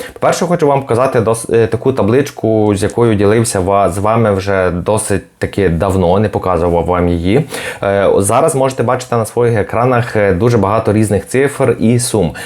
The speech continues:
Тут можете побачити, власне, період, коли я тільки починав інвестувати. Це був початок дві тисячі двадцять першого року.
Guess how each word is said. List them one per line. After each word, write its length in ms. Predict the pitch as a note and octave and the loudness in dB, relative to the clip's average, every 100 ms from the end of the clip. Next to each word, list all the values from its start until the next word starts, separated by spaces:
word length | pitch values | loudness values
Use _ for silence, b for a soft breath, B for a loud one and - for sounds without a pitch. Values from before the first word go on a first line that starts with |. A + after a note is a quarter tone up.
| B | B
Тут 160 | - D3+ | -2 2
можете 280 | E3+ C#3+ B2+ | 2 2 -2
побачити, 420 | A2+ B2+ C3 A2+ | 0 0 0 0
власне, 460 | A2+ B2 A#2+ A2+ G2+ B B | 2 0 2 0 -2 B B
період, 460 | - G#2+ C3+ D3 C3+ | -2 0 2 2 0
коли 280 | - A2 B2 | 0 2 4
я 160 | A#2+ | 2
тільки 360 | A#2+ C3+ D3+ D3+ | 0 0 0 -2
починав 460 | B2+ A2+ E3+ A2 G2+ | -2 -2 0 0 2
інвестувати. 680 | G#2 F#2+ - G2 F#2 E2 | 2 0 -2 0 0 0
Це 140 | D2+ F#2+ | -2 0
був 180 | G#2 G#2 | 0 0
початок 500 | G#2 G2 A#2+ C3+ A2+ | -2 0 0 0 -2
дві 120 | G2+ | -2
тисячі 340 | A#2 B2 - | -2 -4 -4
двадцять 380 | F#2+ G2+ G#2 - | -2 -2 -2 -2
першого 460 | F#2+ F#2+ G2+ F2+ F#2+ | -2 -2 0 0 2
року. 300 | E2 - | 0 -4